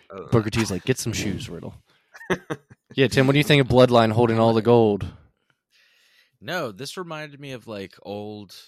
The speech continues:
Speaker 3: you know, when we were growing up, how sometimes there would be, like, a pay-per-view quality match, like, randomly on Raw or SmackDown. But, like, it wasn't, like, super rare. It was,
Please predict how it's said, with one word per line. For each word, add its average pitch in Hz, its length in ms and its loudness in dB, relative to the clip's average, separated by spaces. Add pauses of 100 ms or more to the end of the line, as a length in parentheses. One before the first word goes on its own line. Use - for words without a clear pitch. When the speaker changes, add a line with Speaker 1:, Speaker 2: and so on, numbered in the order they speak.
(300)
Speaker 3:
you 95 120 -20
know, 92 120 -14
when 95 160 -16
we 98 120 -16
were 92 80 -16
growing 90 440 -16
up, 98 220 -18
how 80 520 -20
sometimes 87 600 -20
there 82 140 -20
would 78 140 -20
be, 85 120 -20
like, 80 160 -20
a 80 60 -20
pay-per-view 82 680 -20
quality 80 480 -20
match, 80 420 -20
like, 73 160 -20
randomly 78 760 -14
on 78 500 -20 (640)
Raw 85 240 -10
or 69 200 -18
SmackDown. 87 640 -20
But, 107 120 -16
like, 95 380 -18
it 95 120 -18
wasn't, 143 280 -14
like, 113 160 -14
super 131 400 -14
rare. 95 480 -10
It 85 80 -10
was, 98 160 -12